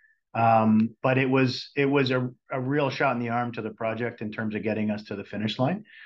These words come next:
Uh, provincially, the funding, of course, is done through,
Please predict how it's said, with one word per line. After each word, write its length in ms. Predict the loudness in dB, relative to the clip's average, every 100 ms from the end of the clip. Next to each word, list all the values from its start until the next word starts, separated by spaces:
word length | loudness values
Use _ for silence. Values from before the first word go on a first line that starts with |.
| -20 -20 _ _ 2
Uh, 240 | 2 2
provincially, 600 | 2 2 2 4 4 6
the 120 | 4
funding, 420 | 2 2 4 4 2
of 140 | 0
course, 320 | 0 0 0
is 220 | -2 -2
done 360 | -2 0 0 -2
through, 500 | -4 0 0 -2